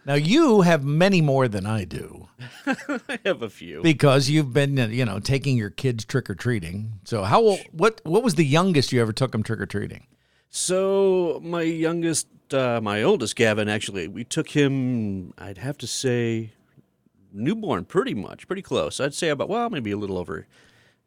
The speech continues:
Speaker 2: maybe
Speaker 1: You dressed
Speaker 2: six
Speaker 1: your
Speaker 2: months.
Speaker 1: newborn baby up in a costume and then took him
Speaker 2: About
Speaker 1: out so
Speaker 2: six
Speaker 1: you
Speaker 2: months.
Speaker 1: could eat
Speaker 2: About
Speaker 1: the
Speaker 2: six
Speaker 1: candy.
Speaker 2: months.
Speaker 1: That was
Speaker 2: About
Speaker 1: so
Speaker 2: six
Speaker 1: you
Speaker 2: months.
Speaker 1: could eat the candy.
Speaker 2: <laughs> You bet. <laughs> I'm not gonna,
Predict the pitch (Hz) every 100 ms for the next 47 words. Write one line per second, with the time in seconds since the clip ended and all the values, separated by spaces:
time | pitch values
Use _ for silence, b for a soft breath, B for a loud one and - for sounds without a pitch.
0 | - 139 214 98 151 151 120 131 190 -
1 | - 165 151 143 147 180 208 202 190 156
2 | 147 160 160 135 127 131 113 95 127 131
3 | 139 147 131 113 107 147 135 - - 139
4 | 127 135 175 180 151 160 226 - 151 131
5 | 131 110 - - 175 285 - - 214 170
6 | 233 339 - 226 233 220 208 247 285 269
7 | - 147 180 233 233 - 247 - 233 214
8 | - 226 220 214 - 254 269 160 120 120
9 | 120 135 - _ - - - 196 175 -
10 | - 196